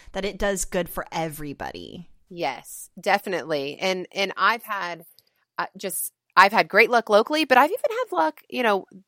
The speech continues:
Speaker 2: the people that I sell to in California and in New Jersey, um, you know, it was just a good fit. And so I learned,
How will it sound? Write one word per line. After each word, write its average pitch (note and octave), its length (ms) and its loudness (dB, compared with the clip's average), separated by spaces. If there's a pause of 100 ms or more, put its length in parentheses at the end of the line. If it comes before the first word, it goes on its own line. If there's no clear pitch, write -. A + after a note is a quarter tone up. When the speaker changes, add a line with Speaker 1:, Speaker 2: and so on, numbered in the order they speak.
(140)
Speaker 2:
the A3+ 200 2 (300)
people A#3+ 260 -8
that B3 80 -4
I A#3+ 100 -6
sell A3 240 -6
to B3+ 160 -12
in A#3 80 -8
California A3+ 600 -2
and D#3+ 180 -2
in F3 120 -8
New G3+ 140 -8
Jersey, F3+ 600 -6 (440)
um, D#3 360 -6 (180)
you E3+ 140 -14
know, D#3+ 240 -12 (260)
it F#3+ 120 -4
was G3+ 140 -4
just G#3+ 240 -4
a A3 60 -4
good G3 180 -4
fit. - 540 -6
And F3+ 200 -4
so F3 340 4
I E4 200 10
learned, D#3+ 600 0